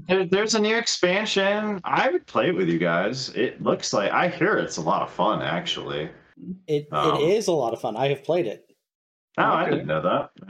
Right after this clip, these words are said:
Speaker 1: Okay.
Speaker 3: Hmm.
Speaker 1: What'd you play it on, Tyler?
Speaker 2: Uh, started on
Speaker 1: P C,
Speaker 2: P C and then a little
Speaker 1: Xbox?
Speaker 2: bit on Xbox.
Speaker 3: Okay.
Speaker 1: Okay.
Speaker 2: Yeah.
Speaker 3: Well, I'll
Speaker 2: It
Speaker 3: take a look at the price when it come, when I come
Speaker 2: it,
Speaker 3: back,
Speaker 2: it,
Speaker 3: uh.
Speaker 2: yeah, I mean, it, it's basically a third-person Diablo.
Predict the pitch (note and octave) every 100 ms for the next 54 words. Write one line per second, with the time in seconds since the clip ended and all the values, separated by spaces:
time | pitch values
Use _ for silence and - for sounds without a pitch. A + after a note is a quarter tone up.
0 | C3 - F#2 B2+ - C#3 D#3+ G3+ - E2+
1 | E2 E2 E2 F2 G2 B2+ C3 _ _ -
2 | F3+ E3+ - G3 G#3 - F#3 D#3 G3 G3+
3 | G3+ E3 E3+ D#3+ E3 E3 E3 D3+ D3 -
4 | E3+ E3+ - - _ _ _ _ _ -
5 | - _ _ _ - F#3+ B3+ D3 F3+ F#3
6 | _ _ - - F3 D#3+ D3 E3+ - _
7 | - F3+ F3 C4 F3 A3 G3 F#3+ F#3+ F#3
8 | C#3+ - F#3 A3+ G3+ C#3 C3 - D#3 D3+
9 | C#3+ C3 C#3+ C#3 C#3+ D3+ C#3 - A#2 G#3+
10 | F3+ G#3 G3+ F#3+ F3 - - - _ _
11 | _ _ - G3+ G#3 G3 - G3 G3+ A3
12 | B3 A#3 A3 C#3+ - F3+ F3 - F3 D#3+
13 | C#3+ C3+ A#2 - - -